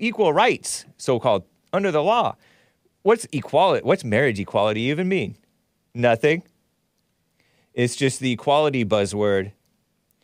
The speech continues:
So people are, uh, <laughs> Jen Bug says it will turn you trans. <laughs> Drinking,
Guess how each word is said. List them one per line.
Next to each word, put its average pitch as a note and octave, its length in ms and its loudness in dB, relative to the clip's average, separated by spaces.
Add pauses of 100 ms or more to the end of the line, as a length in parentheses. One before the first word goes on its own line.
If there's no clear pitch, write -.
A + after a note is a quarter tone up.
(240)
So G#2 160 -2
people B2 340 -2
are, A2+ 560 4
uh, G2+ 440 2 (480)
<laughs> B2+ 1200 0 (560)
Jen C3+ 260 2
Bug C#3 260 4
says C3+ 280 2
it D3 120 0
will A2+ 160 0
turn D#3+ 360 -2
you D3 120 -2
trans. - 640 -8 (280)
<laughs> - 280 -20
Drinking, E3 460 0